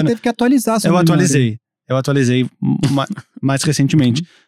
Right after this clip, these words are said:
Speaker 1: Mas eu sei todos os times em ordem alfabética. Quando eu comecei a passar time por time, por algum motivo eu pulei o Milwaukee Bucks e eu me esqueci do Chris Middleton.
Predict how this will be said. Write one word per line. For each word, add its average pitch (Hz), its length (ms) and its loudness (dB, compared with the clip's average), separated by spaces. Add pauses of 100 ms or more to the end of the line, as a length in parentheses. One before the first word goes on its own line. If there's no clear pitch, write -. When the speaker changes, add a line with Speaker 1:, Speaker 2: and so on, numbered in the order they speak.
Speaker 1:
Mas 175 160 2
eu 208 80 2
sei 226 140 2
todos 233 160 2
os 220 80 0
times 226 180 4
em - 20 2
ordem 208 140 2
alfabética. 185 420 0
Quando 285 200 2
eu 302 40 2
comecei 233 320 4
a 185 60 2
passar 180 260 -2
time 175 200 2
por 185 120 0
time, 214 300 4 (300)
por 175 100 2
algum 180 180 2
motivo 220 280 2
eu 233 40 2
pulei 247 360 2
o - 20 4
Milwaukee 214 340 2
Bucks 175 280 0
e 196 60 -2
eu 180 60 0
me 185 60 0
esqueci 175 260 -6
do 165 80 -4
Chris 180 220 0
Middleton. 135 380 0